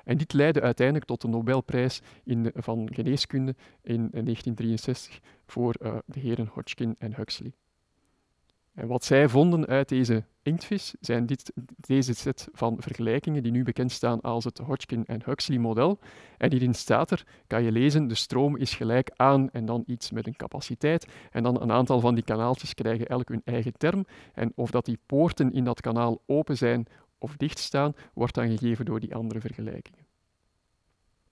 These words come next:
Dus dit is om jullie te tonen wat er eigenlijk onder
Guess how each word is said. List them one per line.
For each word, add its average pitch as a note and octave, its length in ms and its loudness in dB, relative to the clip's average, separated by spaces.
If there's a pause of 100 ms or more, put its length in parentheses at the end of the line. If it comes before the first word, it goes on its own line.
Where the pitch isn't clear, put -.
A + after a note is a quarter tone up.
(880)
Dus - 120 -12
dit C3+ 160 -2
is C#3+ 140 0
om C3 180 2
jullie A#2+ 360 2 (220)
te - 160 -10
tonen C#3 300 -2
wat A#2+ 140 0
er - 80 -4
eigenlijk B2 380 0
onder C3+ 420 -2